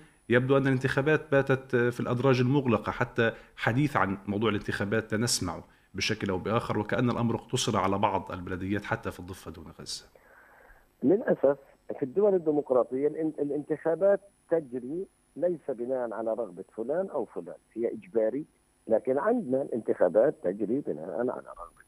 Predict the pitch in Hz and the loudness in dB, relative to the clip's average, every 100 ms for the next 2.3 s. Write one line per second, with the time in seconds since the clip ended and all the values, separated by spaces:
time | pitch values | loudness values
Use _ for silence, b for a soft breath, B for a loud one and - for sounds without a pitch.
0 | - 76 117 143 156 170 185 202 - 202 | -12 -2 0 2 0 0 0 -4 -6 -8
1 | 202 214 220 220 160 185 196 208 262 214 | -10 -10 -12 2 4 4 4 4 4 2
2 | 95 _ | -8 _